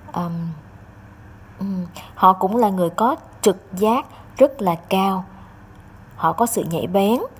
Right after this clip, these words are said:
Ừ. Và họ có một cái sự, à, rất là tinh ý á. Tức là chỉ cần, à, tương tác với người khác, à, cảm nhận về người khác,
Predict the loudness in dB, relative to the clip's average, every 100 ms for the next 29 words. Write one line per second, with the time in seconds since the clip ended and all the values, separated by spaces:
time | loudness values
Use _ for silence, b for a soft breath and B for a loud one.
0 | B B -16 -6 -4 -4 -6 -14 -20 -20
1 | -20 -20 -6 -2 -2 -2 -6 -8 -14 -20
2 | -20 -20 -20 -20 -20 -20 -20 -20 -20 -20
3 | -20 -18 -4 2 2 2 0 0 0 0
4 | 0 0 -2 -2 -4 -4 -4 -4 -4 B
5 | B B B -20 -20 -20 -20 -20 -20 -20
6 | -2 0 0 -2 2 2 2 0 0 0
7 | -2 -6 -4 2 2 2 -4 -10 -16 B
8 | B B B B -20 -20 -20 -20 -20 -12
9 | -4 2 4 4 2 -2 -4 -16 -20 -4
10 | 2 4 6 4 2 0 -2 0 0 -2
11 | -6 B B B B 0 0 -4 -2 2
12 | 2 2 0 0 0 -2 -2 -2 -6 -2
13 | -2